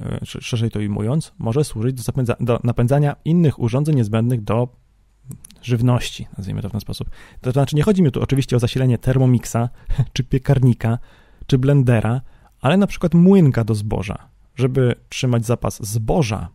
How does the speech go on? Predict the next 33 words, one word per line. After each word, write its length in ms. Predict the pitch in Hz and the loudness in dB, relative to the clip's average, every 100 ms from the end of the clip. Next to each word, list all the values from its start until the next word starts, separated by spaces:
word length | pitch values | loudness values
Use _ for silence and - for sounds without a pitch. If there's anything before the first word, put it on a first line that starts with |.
| _ _ _ _ - | _ _ _ _ -4
a 80 | |
nie 180 | 113 151 | -2 0
zapas 340 | 120 - 127 160 | -2 -6 -2 2
mąki, 580 | 156 107 92 - - 120 | 4 4 0 -8 -12 -6
bo 100 | 151 | -2
mąka 320 | 143 113 101 | 0 0 -2
psuje 220 | - - | -8 -10
się 140 | - 139 | -6 -4
szybciej 360 | 226 - 123 | -4 -2 -2
niż 180 | 127 117 | 0 -2
zboże, 360 | 110 104 101 107 | -2 -4 -4 -6
które 320 | - 110 107 - - | -4 -4 -4 -8 -2
nie 200 | 117 95 | -2 -2
jest 280 | 95 - - | -6 -10 -10
zmielone 760 | 107 104 110 107 110 92 95 - | -10 -4 -2 -2 -2 -6 -10 -10
czy 140 | - 104 | -12 -10
zemlone. 600 | 101 110 123 120 110 98 _ _ _ _ _ | -6 -2 0 0 -2 -6 _ _ _ _ _
No 60 | 139 | -4
wiecie, 240 | 123 - - | -4 -8 -12
m-, 260 | - - 120 - - - - - | -10 -10 -12 -16 -20 -20 -20 -6
może 380 | 143 143 143 - | 0 2 2 -2
zboże 480 | - 113 139 143 139 - - | -4 0 4 6 4 2 -14
w 60 | - | -2
formie 260 | 139 131 113 | 2 2 2
ziarenka 340 | 113 135 123 | 2 0 0
wytrzyma 360 | 113 - 107 110 | -4 -2 -2 0
dłużej 240 | 131 123 | 2 2
niż, 220 | 107 - - | 0 -4 -4
e, 120 | 113 | -4
zboże 360 | 104 117 113 | 0 0 0
w 40 | 110 | -4
formie 280 | - - 101 | -6 -6 -2
mąki. 420 | 107 107 - | -2 -4 -10